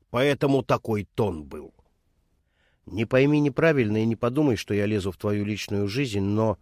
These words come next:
у неё к дочери такое же доверие, как и у тебя? В каком смысле? Хмурюсь. Либо она объясняет сложно, либо мне вкусом блинов все мозги отшибло. «Я так понимаю, она поехала к Диане?»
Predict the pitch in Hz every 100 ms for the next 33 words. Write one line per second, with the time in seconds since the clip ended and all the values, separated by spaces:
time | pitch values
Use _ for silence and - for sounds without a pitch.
0 | _ _ - 113 107 110 98 123 120 110
1 | 101 117 - 123 95 85 87 101 101 110
2 | 104 104 98 _ _ - 107 - _ 110
3 | 95 - 104 170 190 _ _ _ _ _
4 | _ _ _ _ - 101 139 113 - 80
5 | - - - _ _ _ _ _ - 95
6 | 82 - - _ _ _ _ - 87 127
7 | 123 120 127 123 117 120 - 127 120 104
8 | - 160 117 104 107 113 117 120 123 -
9 | - 131 120 110 101 117 135 120 - _
10 | - - 135 131 127 123 95 67 - 110
11 | 71 - _ _ _ _ _ _ _ _
12 | _ _ _ - 82 123 127 - 151 143
13 | 147 147 139 131 123 131 135 127 127 127
14 | 110 120 175 151 -